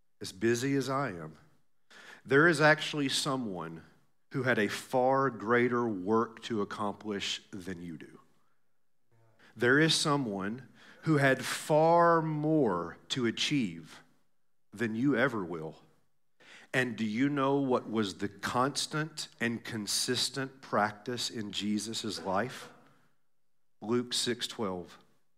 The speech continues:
"In these days, Jesus went out to the mountain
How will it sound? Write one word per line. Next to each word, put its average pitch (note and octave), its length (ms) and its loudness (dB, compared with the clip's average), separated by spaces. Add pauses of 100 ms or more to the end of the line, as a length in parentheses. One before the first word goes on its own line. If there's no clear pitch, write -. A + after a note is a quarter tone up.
(920)
"In A2+ 120 -2
these A2+ 240 2
days, A2 560 2 (840)
Jesus A2+ 500 -2
went A2 160 -4
out G#2+ 220 0
to A#2 100 -6
the G#2+ 80 -4
mountain G#2+ 520 -4